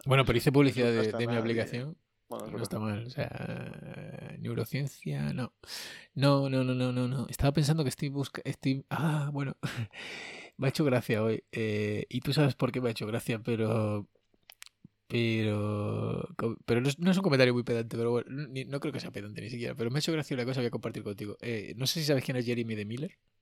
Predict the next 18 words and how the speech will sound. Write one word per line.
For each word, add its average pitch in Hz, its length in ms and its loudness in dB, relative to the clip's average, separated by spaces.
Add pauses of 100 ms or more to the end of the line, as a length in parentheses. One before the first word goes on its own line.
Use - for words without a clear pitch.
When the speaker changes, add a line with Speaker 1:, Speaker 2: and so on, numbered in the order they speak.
Speaker 1:
Eh, - 300 -12
Speaker 2:
No, 120 80 2
Speaker 1:
supongo 131 260 6
Speaker 2:
bien, 120 160 4
Speaker 1:
que 123 60 6
no. 107 100 -2
Speaker 2:
ya, 156 200 2
ya 160 80 0
empiezas 175 340 -2
pedante. 104 400 -4 (100)
Me 107 60 -2
Speaker 1:
Vale, 110 180 0
Speaker 2:
gusta, 113 80 -2
Speaker 1:
bien. 117 140 -4
Speaker 2:
en 101 40 -8
plan. - 540 -6
Speaker 1:
<laughs> - 0 -
Guay. 135 140 -4